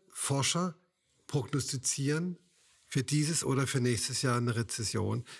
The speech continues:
Die F T hat eine Umfrage gemacht, siebzig Prozent der akademischen Wirtschaftsforscher sagen, wir kriegen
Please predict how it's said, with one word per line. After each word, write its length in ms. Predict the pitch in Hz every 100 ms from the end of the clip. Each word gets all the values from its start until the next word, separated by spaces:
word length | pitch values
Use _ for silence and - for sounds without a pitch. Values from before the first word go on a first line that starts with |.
| -
Die 80 | 127
F 120 | 113
T 140 | -
hat 120 | 131 131
eine 60 |
Umfrage 460 | 127 117 139 131 131
gemacht, 360 | 127 131 113
siebzig 280 | - 120 -
Prozent 520 | - 123 120 117 123 - - - - - -
der 80 | 123
akademischen 640 | 110 113 113 113 113 -
Wirtschaftsforscher 680 | 113 - 113 - 120 104 113
sagen, 400 | 104 101 104 101 - - - _ -
wir 120 | 104
kriegen 420 | - 110 104 101